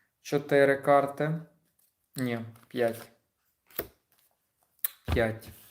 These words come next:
А з тих будемо дотягувати.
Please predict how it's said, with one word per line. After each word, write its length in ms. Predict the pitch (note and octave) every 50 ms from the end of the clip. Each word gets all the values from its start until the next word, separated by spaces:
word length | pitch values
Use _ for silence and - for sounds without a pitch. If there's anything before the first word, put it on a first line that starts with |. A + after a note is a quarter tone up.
| - _ _ _ _ _ _ _ _ _ - _ _ _ _ _ _ _ _ _ _ _ _ - - - _ _ _ _ _ _ _ _ _ _ _ - - - _ _ _ _ _ _ _ _ _ _ _ _ _ _ _ _ _ _ _ _ _ _ _ _ _ _ _ _ _ _ _ _ - - - _ - - - - - E3+ D#3+ D3+ C#3 C3 B2 A2+ G#2+ A2 - - C#3+
А 140 | - C#3 C#3
з 80 | C#3 -
тих 560 | - - E3+ F3+ G#3 G3+ - - - - -
будемо 420 | C3 C3 C#3+ D3 D3+ D#3+ D3+ C#3+
дотягувати. 800 | C3+ C#3+ B2+ - - B2 A#2 A2+ A2+ A#2+ A#2+ A#2+ A2+ A2+ C3 B2